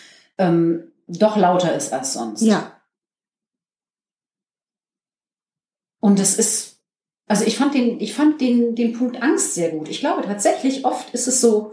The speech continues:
Speaker 1: ist es gar nicht die Stimme der Vernunft, sondern es ist die Stimme der Angst, die dann dazwischen quatscht.
Speaker 2: Und das schlechte Gewissen.
Speaker 1: Vor wem?
Speaker 2: Das weiß ich grad auch noch nicht.
Speaker 1: Das schlechte Gewissen?
Speaker 2: Zum Beispiel manchmal sage ich nicht ab.
Speaker 1: Ja.
Speaker 2: Und gehe irgendwo hin,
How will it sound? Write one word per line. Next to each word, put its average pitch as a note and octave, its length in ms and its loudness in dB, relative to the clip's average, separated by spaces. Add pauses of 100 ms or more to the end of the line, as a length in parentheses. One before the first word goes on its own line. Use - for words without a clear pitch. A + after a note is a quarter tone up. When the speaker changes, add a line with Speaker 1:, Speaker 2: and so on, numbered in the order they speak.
(320)
Speaker 1:
ist - 140 4
es - 140 4
gar F3+ 160 2
nicht F#3 140 -2
die F3+ 60 0
Stimme F#3+ 280 2
der E3 120 0
Vernunft, G3 460 2
sondern F3 240 0
es F3 100 -2
ist F3+ 160 -6
die F#3+ 60 -4
Stimme F3 320 -2
der C#3+ 220 -8
Angst, D3+ 340 -10
die A3 80 -2
dann A3 140 0
dazwischen C4+ 420 -4
quatscht. - 540 -12
Speaker 2:
Und G#3+ 100 0
das G#3 140 2
schlechte A3+ 320 2
Gewissen. F#3 640 0 (600)
Speaker 1:
Vor F#3+ 220 0
wem? D#3+ 380 -2 (800)
Speaker 2:
Das D4 200 -10
weiß G#3 240 -2
ich - 80 -16
grad F#3+ 140 -8
auch G3+ 80 -6
noch F3 160 -2
nicht. E3+ 420 -10 (1160)
Speaker 1:
Das - 160 -2
schlechte G#3+ 260 -2
Gewissen? - 360 -4
Speaker 2:
Zum F#4 120 4
Beispiel G4 320 0
manchmal D4+ 600 0
sage B3+ 320 0
ich A#3+ 160 -4
nicht A#3+ 340 -2
ab. - 320 -18 (520)
Speaker 1:
Ja. F#3 300 -4 (240)
Speaker 2:
Und G#3+ 120 -4
gehe A#3 180 2
irgendwo A3 300 0
hin, B3+ 220 4